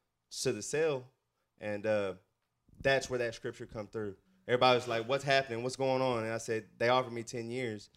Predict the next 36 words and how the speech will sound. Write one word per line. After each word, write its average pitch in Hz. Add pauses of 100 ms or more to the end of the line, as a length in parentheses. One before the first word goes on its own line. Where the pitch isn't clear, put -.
(260)
but 110
I 110
refused 110
to 107
accept 104
it. 90
God 120
did 117
not 120
bring 131
me 113
here 104 (300)
to 113
give 123
me 113
ten 113
years." 113 (220)
You 113
know, 113 (200)
I 120
have 135
faith 131
that 110
his 135
plan 120 (280)
is 113
going 117
to 110 (220)
work 107 (120)
and 104
that 98 (160)
there 110
is 110
a 104
purpose 117
here. 92